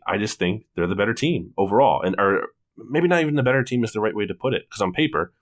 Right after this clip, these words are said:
I think the Saints are the better team. But I just think, I just trust this Eagles team to deliver.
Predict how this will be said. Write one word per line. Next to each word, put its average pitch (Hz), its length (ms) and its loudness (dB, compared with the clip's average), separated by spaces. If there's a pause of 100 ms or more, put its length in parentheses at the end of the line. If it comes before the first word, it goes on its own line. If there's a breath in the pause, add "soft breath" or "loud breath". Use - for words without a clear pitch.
(120)
I 82 60 -10
think 87 100 -4
the 101 60 -6
Saints 151 260 -2
are 87 60 0
the 80 80 -4
better 76 180 -4
team. 73 280 -18
But 87 100 0
I 107 40 -2
just 123 240 -4
think, 120 260 -2 (540)
I 110 80 0
just 113 200 -4
trust - 400 -2
this 95 200 -6
Eagles 87 300 -4
team 76 360 -6
to 92 100 -2
deliver. 90 520 0